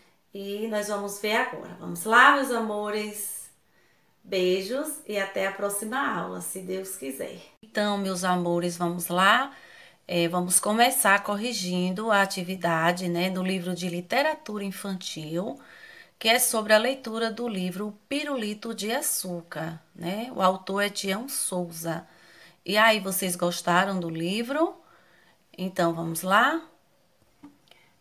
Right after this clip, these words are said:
Então, vamos ver aí a fichinha de leitura, né? Primeiro, responda as perguntas a seguir de acordo com o livro que estamos estudando.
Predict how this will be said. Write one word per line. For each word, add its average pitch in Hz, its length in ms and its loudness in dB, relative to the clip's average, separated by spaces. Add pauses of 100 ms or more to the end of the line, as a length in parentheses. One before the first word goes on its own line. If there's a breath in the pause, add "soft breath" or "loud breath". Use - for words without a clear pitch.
(120)
Então, 208 380 0
vamos 226 360 0
ver 214 100 0
aí 208 280 6
a 208 60 2
fichinha 208 500 -2
de 185 100 -6
leitura, 190 640 -4
né? 233 360 0 (600 loud breath)
Primeiro, 202 460 0
responda 240 480 2
as 294 80 0
perguntas 214 600 2
a 196 80 -4
seguir 190 500 -4
de 202 160 2
acordo 220 480 0
com 254 220 -4
o 285 40 -4
livro 208 360 -4
que 208 100 -4
estamos 190 480 -2
estudando. - 560 -8